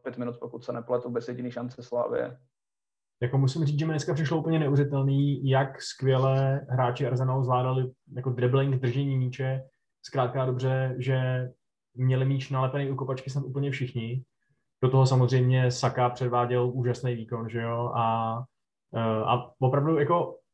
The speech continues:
Speaker 2: zdálo se mi z mý perspektivy, že to bylo,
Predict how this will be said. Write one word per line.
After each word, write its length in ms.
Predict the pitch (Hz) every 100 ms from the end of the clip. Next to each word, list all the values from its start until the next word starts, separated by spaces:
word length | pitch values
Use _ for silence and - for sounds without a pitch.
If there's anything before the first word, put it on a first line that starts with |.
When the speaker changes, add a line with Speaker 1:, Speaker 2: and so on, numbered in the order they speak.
| _ _ -
Speaker 2:
zdálo 360 | 123 139 160 185
se 160 | 208
mi 400 | 165 120 131 160
z 100 | 139
mý 160 | 120 147
perspektivy, 680 | 139 131 - 123 120 120 123
že 80 | 127
to 220 | 139 135
bylo, 720 | 127 117 117 131 135 104 98